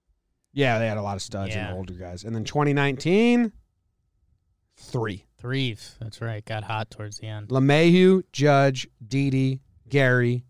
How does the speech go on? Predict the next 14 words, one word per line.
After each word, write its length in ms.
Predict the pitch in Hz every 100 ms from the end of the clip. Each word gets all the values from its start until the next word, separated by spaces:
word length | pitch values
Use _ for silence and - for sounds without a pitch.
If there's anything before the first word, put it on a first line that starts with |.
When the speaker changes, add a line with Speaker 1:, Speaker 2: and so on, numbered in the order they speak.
| _ _ _ _ _ -
Speaker 1:
Edwin, 540 | 143 151 131 107 127 - _ _ _ _ _
Glaber, 600 | 113 127 131 120 139 147 - 151 117
Gardner, 560 | 127 123 120 123 135 -
Voit, 420 | 110 117 127 120 - _ _
Tauchman. 520 | - 123 - 104 95 - _ _ _ _ _ _ -
They 80 | 117
did 180 | 131 131
that 180 | 131 -
three 340 | - 131 131
times, 400 | 131 117 107 -
and 80 | 110
that's 180 | 107 -
the 80 | 104
most. 280 | 104 98